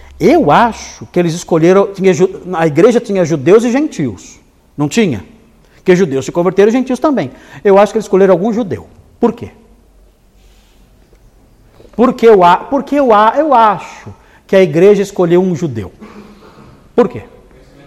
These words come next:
Porque o judeu já tinha, já tinha seminário. O judeu já tinha seminário. O judeu já conhecia a escritura de cabo a rabo. O pagão conhecia o quê? O que que o pagão sabia? Você olhava, co-, como chamava o, o filho de um judeu?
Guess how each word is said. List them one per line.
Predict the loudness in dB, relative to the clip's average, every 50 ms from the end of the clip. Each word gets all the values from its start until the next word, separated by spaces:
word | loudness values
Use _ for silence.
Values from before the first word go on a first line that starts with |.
| -20 -20 -20 -20 -20 -20 -20 -20 _ -20 -20 -20 _ -20 -20 _ -10 _
Porque | -4 -4 0 2 2
o | 2 2
judeu | 2 0 4 6 6 6
já | 6 4 0
tinha, | 0 -4 -6 -6 -6 -10 -14 -4
já | -2 -2 -2
tinha | -2 -4 -6 -4
seminário. | -4 -4 -4 -4 -4 -4 -6 -6 -8 -10 -12 -18 -20 _ _ _ _ _ _ _ _ _ _ _ _ _ _ _ _ _ _ _ _ _ _ _ -20 -20 -12 -4
O | -2
judeu | 0 2 2 2
já | 2 2
tinha | -2 -4 -6
seminário. | -6 -8 -8 -8 -10 -12 -14 -16 -20 -20 _ _ _ _ _ _ _ _ _ -20 -20 _ _ _ -20 -20 -4 -2
O | 0
judeu | 0 2 4 4 4
já | 4 4
conhecia | 2 0 0 0 0 0 0 -2
a |
escritura | -4 -2 -4 -4 -2 0 0 0
de | 0 -2
cabo | -2 0 0 2 2 0
a |
rabo. | 0 0 -2 -2 -2 -2
O |
pagão | 2 2 2 4 4 2 0
conhecia | 0 -2 -4 -2 -4 -6
o | -6
quê? | -4 -6 -6 -6 -6 -10 -18 -20 -20 -20 -20 -20 -20 -20 -20 -20 _ -16
O |
que | -14 -6
que | 0
o |
pagão | 0 2 2 2 0
sabia? | 0 -2 -2 -4 -6 -10 -12 -16 -20 -20 _ _ _ _ _ _ _ _ _ _ _ _
Você | 2 4
olhava, | 6 6 6 4 2 -4
co-, | -6 -8 -16 -2 0 0 0
como | 2 0 0 0 0
chamava | 0 2 2 4 4 2
o, | 0 -2 -4 -8
o |
filho | -4 -4 -4 -2
de | 0 0
um | 0 2
judeu? | 2 2 2 2 2 0 0